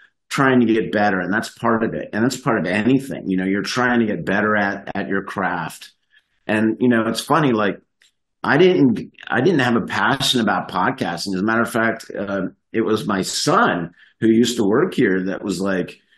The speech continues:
"We gotta do a podcast," years and years ago. We're on our, almo-, you know, we're at almost three hundred podcasts now.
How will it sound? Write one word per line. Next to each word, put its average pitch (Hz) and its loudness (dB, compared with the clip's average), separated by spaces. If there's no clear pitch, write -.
"We 117 4
gotta 147 4
do 113 4
a 104 2
podcast," 98 -2
years 190 4
and 104 2
years 123 4
ago. 90 -2
We're 143 2
on 147 4
our, 113 0
almo-, 117 0
you 127 0
know, 107 -2
we're 104 0
at - -20
almost 117 0
three 107 0
hundred 117 2
podcasts 107 -4
now. 110 -4